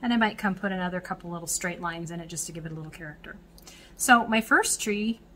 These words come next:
I, I think, is done for now. I'm gonna move on and do some black on the other two, and then I'm gonna come back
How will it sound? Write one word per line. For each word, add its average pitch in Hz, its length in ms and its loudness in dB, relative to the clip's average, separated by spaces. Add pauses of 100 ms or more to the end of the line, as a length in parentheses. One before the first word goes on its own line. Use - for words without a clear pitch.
(140)
I, 214 200 0
I 220 60 2
think, 240 200 6
is 220 140 2
done 214 400 4
for 262 320 6
now. 226 400 4
I'm 180 100 2
gonna 208 160 4
move 214 160 4
on 208 140 6
and 196 100 0
do 196 60 -4
some 190 160 -2
black 185 260 0
on 202 140 0
the 180 100 -2
other 180 140 -2
two, 247 220 -4
and 240 120 2
then 208 80 0
I'm 208 80 0
gonna 202 140 -2
come 190 180 -4
back 175 260 0